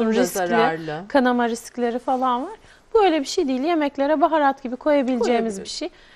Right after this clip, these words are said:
Speaker 2: Dediğin gibi bir sürü şeye baharat gibi serpilebilir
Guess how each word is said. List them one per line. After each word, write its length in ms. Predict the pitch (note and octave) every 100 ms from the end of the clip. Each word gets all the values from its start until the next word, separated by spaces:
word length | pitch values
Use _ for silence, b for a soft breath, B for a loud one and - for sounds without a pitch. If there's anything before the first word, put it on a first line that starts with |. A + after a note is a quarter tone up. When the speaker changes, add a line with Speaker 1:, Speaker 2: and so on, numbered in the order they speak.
| B G4+
Speaker 2:
Dediğin 320 | D#4+ C#4 B3
gibi 200 | A#3 A#3+
bir 120 | D#4+
sürü 280 | - C4+ A#3+
şeye 300 | C4+ A#3 G#3+
baharat 440 | B3 B3 A#3+ -
gibi 220 | G#3+ A3 G#3+
serpilebilir 840 | - C4 C4 C4 C#4+ D4 C#4+ G4